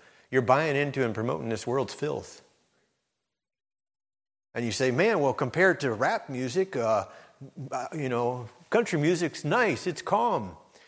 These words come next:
Well, what made rap music the standard? <laughs> You know, compared to heavy metal or compared to, well, listen, how about compared to Christ?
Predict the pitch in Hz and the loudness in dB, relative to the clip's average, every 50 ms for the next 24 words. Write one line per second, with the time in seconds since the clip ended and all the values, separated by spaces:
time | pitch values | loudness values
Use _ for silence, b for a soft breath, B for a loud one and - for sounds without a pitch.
0 | b b b _ - 110 107 107 107 104 135 175 - 151 147 160 151 135 135 151 | b b b _ -8 -6 -4 -2 0 2 2 2 2 2 -2 -2 -2 2 4 4
1 | 175 160 135 127 117 110 101 117 107 - 104 - - 123 120 117 104 104 90 - | 4 4 2 -2 -4 -4 -4 -4 -4 -6 -6 -4 -2 0 0 0 -2 -2 -4 -4
2 | - - B B B B B B B B B B B B B 120 117 B - - | -6 -8 B B B B B B B B B B B B B -14 -14 B -12 -10
3 | 113 151 151 127 - 147 143 147 - - 117 - 220 254 247 226 208 208 190 208 | -8 -6 -2 -2 0 0 0 -2 -2 -2 4 6 6 8 6 6 4 4 4 4
4 | 254 214 226 208 202 220 240 254 220 208 196 180 160 - 170 151 - 202 226 233 | 4 4 4 4 6 8 8 8 8 6 4 2 2 2 0 0 2 4 4 4
5 | 233 - 208 202 180 - B B B B B B 165 170 160 151 185 202 170 - | 4 6 6 4 4 4 B B B B B B -8 -6 -4 -4 -4 -4 -4 -6
6 | 143 117 95 78 - - _ _ _ _ _ _ _ _ - 175 175 196 180 - | -8 -10 -10 -12 -16 -20 _ _ _ _ _ _ _ _ -16 -12 -8 -8 -8 -6
7 | 170 151 156 165 165 156 - 160 - 165 165 151 - - - - - - | -6 -4 -2 -2 -2 -2 -2 -2 0 2 2 0 -2 -6 -8 -10 -12 -14